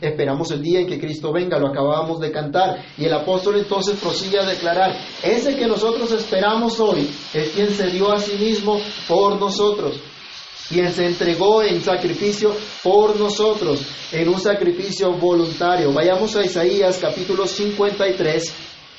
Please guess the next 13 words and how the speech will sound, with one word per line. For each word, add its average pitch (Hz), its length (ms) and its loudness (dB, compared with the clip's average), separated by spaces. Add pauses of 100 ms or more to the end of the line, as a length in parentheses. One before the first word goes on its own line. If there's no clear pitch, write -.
(760)
versículo 180 640 2
diez, 180 580 0
y 247 360 0
lo 185 220 -2 (180)
vamos 175 360 -2
a, 151 320 -2 (140)
a 139 140 -8
tener 170 280 -2
junto 185 360 -4
con 175 180 0
Juan 170 380 -2
diez 151 300 -2
dieciocho. 139 640 -2